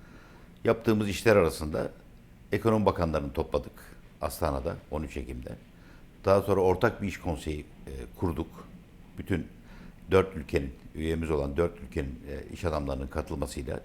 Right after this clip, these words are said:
iş adamı örgütlerinin katılmasıyla ortak iş konseyi kuruldu. Bununla ilgili belgeler imzalandı. Ve şimdi de çalışma grupları toplanacak. Bir Ocağı kadar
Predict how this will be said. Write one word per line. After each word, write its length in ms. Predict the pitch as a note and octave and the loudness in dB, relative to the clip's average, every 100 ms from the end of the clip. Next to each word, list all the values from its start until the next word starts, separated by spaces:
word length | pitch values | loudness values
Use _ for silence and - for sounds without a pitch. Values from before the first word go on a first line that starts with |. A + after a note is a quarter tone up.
| - | -8
iş 120 | - | -2
adamı 240 | D2+ D#2+ | 0 2
örgütlerinin 560 | E2+ D#2 D#2+ - D#2+ E2+ | 2 0 -2 0 0 2
katılmasıyla 640 | D2+ C#2+ C#2 C2 F2 G2 | -2 -4 -6 -6 -6 -2
ortak 300 | G#2 G#2+ F2 | 0 0 -2
iş 120 | A#2+ | -6
konseyi 400 | - C#2+ - C2+ | -6 -6 -6 -8
kuruldu. 360 | - C2+ C#2+ - - - - - | -8 -8 -8 -10 -12 -20 -20 -2
Bununla 260 | G#2 G2 | 2 4
ilgili 320 | F2+ D2 D#2 C#2+ | 4 2 0 4
belgeler 340 | E2+ D#2+ D#2+ | 4 4 0
imzalandı. 600 | C#2+ B1+ C2+ B1+ C#2 - - - - - - - | -2 -4 -6 -6 -6 -6 -8 -16 -20 -20 -20 -2
Ve 80 | A#2+ | -2
şimdi 320 | A2 C#3+ G#2+ | 0 -2 2
de 200 | G2+ C3 - - - - - - - - | 2 2 -2 -18 -20 -20 -20 -20 -20 2
çalışma 360 | C3 B2+ B2+ | 4 6 4
grupları 480 | G#2+ F2+ - D#2 B1 - - - - - | 6 4 4 0 0 -8 -20 -20 -20 -4
toplanacak. 520 | F2+ - D2+ C#2+ A#2+ - - - - - - - | -4 -2 -4 -2 -6 -8 -18 -20 -20 -18 -14 0
Bir 100 | A#2 | 4
Ocağı 360 | G#2 F2 E2 | 4 6 4
kadar 420 | - C#2+ C3 - | 4 0 -2 -4